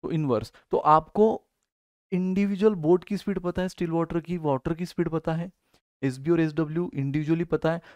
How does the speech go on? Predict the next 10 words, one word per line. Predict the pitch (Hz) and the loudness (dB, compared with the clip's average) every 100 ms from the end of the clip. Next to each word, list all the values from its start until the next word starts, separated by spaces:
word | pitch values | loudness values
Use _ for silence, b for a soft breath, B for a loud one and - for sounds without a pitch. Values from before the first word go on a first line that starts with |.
| B | B
क्वेश्चन | - 240 - 202 | -2 -2 -2 -2
बोल | 185 175 | 0 0
रहा | 175 | 2
है | 185 | 0
एक | - 180 226 175 | 2 2 2 0
जगह | 175 170 190 | -2 0 -2
जाकर | 143 143 139 - 180 | 0 -2 -2 -2 -2
वापस | 170 131 127 - 165 170 - | -2 -2 -2 -2 -2 -2 -8
आने | 131 135 143 151 | -6 -4 -2 -2
में | 147 156 | -4 -4